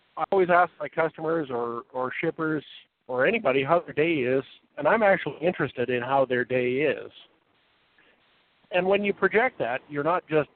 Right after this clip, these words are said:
asking the standard question. You know, project like you actually care. And take the time to get to know the people you deal with. Um, I'm Holland Produce, and, uh, I, <clears throat> I loaded a cooler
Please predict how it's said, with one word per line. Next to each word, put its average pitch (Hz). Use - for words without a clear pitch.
asking 139
the 113
standard 120
question. 120
You 180
know, 202
project 196
like 135
you 165
actually 160
care. 160
And 190
take 302
the 381
time 143
to 147
get 185
to 147
know 156
the 131
people 135
you 127
deal 131
with. 104
Um, 165
I'm 196
Holland 185
Produce, 151
and, 127
uh, 127
I, 143
<clears throat> -
I 147
loaded 143
a 120
cooler 135